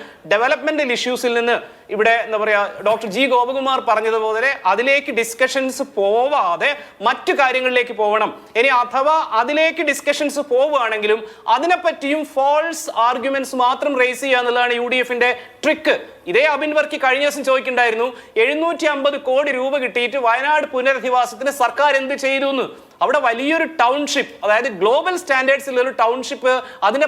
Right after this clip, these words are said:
പണി തീർന്നുകൊണ്ടിരിക്കുകയാണ്. ടി സിദ്ദിഖ് എന്നുള്ള അവരുടെ എം എൽ എ തന്നെയാണ് പറയുന്നത്, ഫെബ്രുവരി മാസത്തിനുള്ളിൽ അതിന്റെ ഉദ്ഘാടനം കഴിയുന്നു. അബിൻ വർക്കി മെനഞ്ഞാന്ന് ചോദിക്കുന്നു, "സർക്കാർ എഴുന്നൂറ്റമ്പത് കോടി രൂപ എന്താക്കി? നിങ്ങളൊക്കെ കാർഡിട്ടടിച്ചു. കെ-, കോൺഗ്രസ്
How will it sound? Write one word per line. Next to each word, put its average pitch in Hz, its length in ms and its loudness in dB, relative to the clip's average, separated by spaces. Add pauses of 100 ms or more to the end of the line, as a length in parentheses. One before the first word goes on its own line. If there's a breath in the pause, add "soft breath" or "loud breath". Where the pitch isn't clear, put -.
(100)
പണി 262 160 0
തീർന്നുകൊണ്ടിരിക്കുകയാണ്. 294 800 0 (380 loud breath)
ടി 277 160 2
സിദ്ദിഖ് 285 360 -2
എന്നുള്ള 277 220 0
അവരുടെ 285 320 2
എം 277 220 0
എൽ 349 120 2
എ 320 100 2
തന്നെയാണ് 240 260 0
പറയുന്നത്, 220 560 0 (240 loud breath)
ഫെബ്രുവരി 285 400 0
മാസത്തിനുള്ളിൽ 240 560 0
അതിന്റെ 233 220 0
ഉദ്ഘാടനം 277 500 0
കഴിയുന്നു. 262 300 0 (280 loud breath)
അബിൻ 202 220 0
വർക്കി 277 240 0
മെനഞ്ഞാന്ന് 262 460 0
ചോദിക്കുന്നു, 240 460 -2 (180 loud breath)
"സർക്കാർ 262 520 0
എഴുന്നൂറ്റമ്പത് 254 600 0
കോടി 240 240 0
രൂപ 247 220 0
എന്താക്കി? 240 500 -2
നിങ്ങളൊക്കെ 262 520 -2
കാർഡിട്ടടിച്ചു. 302 760 0 (540 loud breath)
കെ-, 160 100 2
കോൺഗ്രസ് 269 800 0